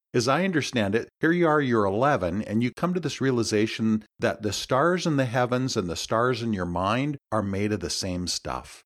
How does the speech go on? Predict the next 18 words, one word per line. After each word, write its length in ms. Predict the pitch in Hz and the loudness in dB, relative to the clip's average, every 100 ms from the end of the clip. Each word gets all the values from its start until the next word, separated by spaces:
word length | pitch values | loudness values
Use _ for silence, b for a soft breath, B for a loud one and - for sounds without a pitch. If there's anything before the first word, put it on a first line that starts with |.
| _ | _
And 120 | 104 113 | -4 -2
that 260 | 131 - - | -2 -2 -8
truth 360 | - 123 104 - | 0 2 2 0
changed 440 | 123 117 143 131 | -4 -2 -4 -4
the 60 | 156 | -2
way 440 | 120 87 78 85 - | 0 0 -2 -6 -4
that 100 | 107 | -2
you 140 | 117 | -2
perceive 480 | 110 95 - 120 92 | -2 -8 -2 -4 -2
yourself 720 | 80 - 151 143 73 - - _ | -6 -4 -2 0 -2 -6 -20 _
and 160 | 127 123 | -2 0
set 260 | - 131 113 | 0 -2 -2
you 120 | 104 _ _ | -4 _ _
on 160 | 113 110 | -4 -2
a 60 | |
lifelong 680 | 95 107 127 - 117 104 95 | 0 0 0 -2 0 0 -2
adventure 640 | 78 78 101 117 - 92 | -4 -4 -4 -2 -2 0
of 100 | 98 | -2